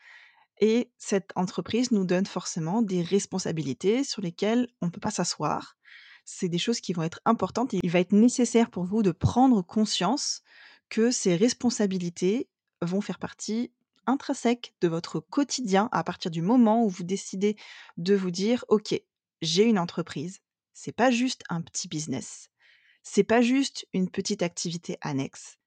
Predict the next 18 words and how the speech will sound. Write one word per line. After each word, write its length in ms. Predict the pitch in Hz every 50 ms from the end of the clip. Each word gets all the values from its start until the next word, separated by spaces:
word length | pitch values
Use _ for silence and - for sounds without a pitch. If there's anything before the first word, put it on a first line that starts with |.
| _ _ -
J'ai 240 | - 165 160 214 247 262
envie 260 | 247 226 214 226 214
que 60 | -
ça 120 | - 196
cartonne, 520 | 180 - 165 160 - - 175 160 165 175 - _ -
j'ai 260 | - - 180 180 180
vraiment 640 | 165 156 165 180 175 233 262 262 254 254 247 233 -
envie 400 | - 185 185 180 190 190 190 - _ _ _ _ _ _ _ _ -
de 160 | 170 170 190
vivre 400 | 185 175 185 202 180 170 - _ _ _ _ -
avec 240 | 175 170 180 180 -
cette 220 | - 165 - 170
entreprise, 440 | 165 - - 165 - - 190 208 202
je 120 | 165 151
suis 200 | - - - 175
prête 480 | - - - - - 254 247 247 - - -
à 100 | 175 165
ça, 300 | - - 170 175 226